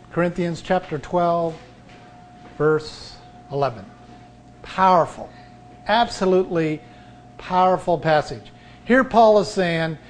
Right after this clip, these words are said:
"Hey, look, I, I should have been commended by y'all. But, oh, by the way, I'm not even inferior to, to these super apostles. I'm not inferior to these great apostles out there."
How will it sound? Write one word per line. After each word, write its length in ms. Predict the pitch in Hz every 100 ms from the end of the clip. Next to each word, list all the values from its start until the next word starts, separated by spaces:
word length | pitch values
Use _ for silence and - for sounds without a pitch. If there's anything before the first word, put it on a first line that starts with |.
| -
"Hey, 240 | - 277 233
look, 280 | 247 262 247
I, 260 | 277 -
I 40 | 247
should 220 | - 339
have 80 | 254
been 160 | 190
commended 440 | - 190 269 247 165
by 160 | 156
y'all. 480 | 143 151 135 104 - - - - - - - - - -
But, 360 | 220 294 294 - - - - - - - - - - - - - - - - -
oh, 120 | 254
by 220 | 180 214
the 80 | 196
way, 320 | 208 233 190
I'm 220 | 190 262 269
not 160 | 233
even 240 | 196 170 170
inferior 560 | 156 - 247 226 165
to, 340 | - 170 175 165
to 140 | 196
these 240 | 180 165
super 360 | - 240 208 175
apostles. 680 | 147 175 220 214 180 143 151
I'm 160 | 220
not 120 | 233 196
inferior 600 | 160 - 208 208 180 151
to 180 | -
these 260 | 165 160 131
great 300 | 104 165 180
apostles 540 | 156 190 202 202 160
out 180 | 156 147
there." 300 | 160 151 151